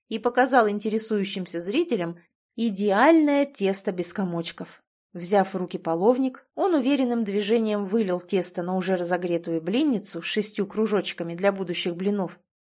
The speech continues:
Я сделала ее на манер земных аналогов,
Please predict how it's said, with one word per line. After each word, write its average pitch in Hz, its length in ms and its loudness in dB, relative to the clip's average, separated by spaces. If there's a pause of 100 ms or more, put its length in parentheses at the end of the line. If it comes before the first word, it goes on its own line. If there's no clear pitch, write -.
(160)
Я 196 200 0
сделала 214 420 2
ее 180 360 -2
на 196 120 -2
манер 233 320 2
земных 240 440 0
аналогов, 180 580 2